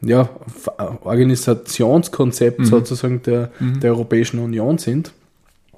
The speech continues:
Speaker 1: Und ich glaub, dass das ein ganz, ganz wichtiger Moment ist, äh, für Jugendliche, für Schülerinnen und für Schüler, auch a-, natürlich alle anderen, äh,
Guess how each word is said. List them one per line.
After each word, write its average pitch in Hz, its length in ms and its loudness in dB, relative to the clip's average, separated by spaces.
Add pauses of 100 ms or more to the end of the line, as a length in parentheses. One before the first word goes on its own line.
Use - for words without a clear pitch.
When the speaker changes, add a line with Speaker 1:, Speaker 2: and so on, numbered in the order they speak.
(220)
Speaker 1:
Und 113 120 -2
ich 113 60 -2
glaub, 113 220 -2
dass 120 160 -2
das 117 180 -2
ein 123 160 2 (500)
ganz, 107 300 -4
ganz 127 320 -4
wichtiger 123 500 -2
Moment 120 500 -2
ist, 123 320 -4
äh, 113 300 -2
für - 240 -8
Jugendliche, 127 920 0
für - 120 -20
Schülerinnen 123 500 -2
und 113 140 -6
für - 100 -8
Schüler, 117 520 -4 (140)
auch - 120 -16
a-, - 180 -10 (240)
natürlich 113 400 -6
alle 107 180 -8
anderen, 127 260 -4 (720)
äh, 110 300 -2